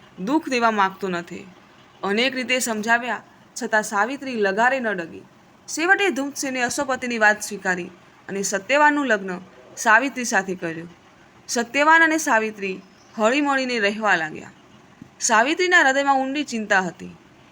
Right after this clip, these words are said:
નારદજીએ તેના પતિનું આયુષ્ય ટૂંકું છે એમ કહેલું. તે દિવસથી સાવિત્રી વેદમાતા સાવિત્રીનું વ્રત કરવા લાગી. પોતાના સ્વામીનું મૃત્યુ અમુક દિવસે છે એવો નિર્ણય કરી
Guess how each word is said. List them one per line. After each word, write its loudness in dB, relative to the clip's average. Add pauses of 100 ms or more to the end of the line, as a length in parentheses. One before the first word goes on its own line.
(160)
નારદજીએ 2
તેના 2
પતિનું -2
આયુષ્ય 0
ટૂંકું -6
છે -8 (440)
એમ 2
કહેલું. -6 (560)
તે 2
દિવસથી 2
સાવિત્રી -2 (400)
વેદમાતા 4
સાવિત્રીનું 0
વ્રત -2
કરવા 2
લાગી. -4 (540)
પોતાના 6
સ્વામીનું 0
મૃત્યુ -6 (440)
અમુક 2
દિવસે 0
છે -4
એવો 0
નિર્ણય 0
કરી -2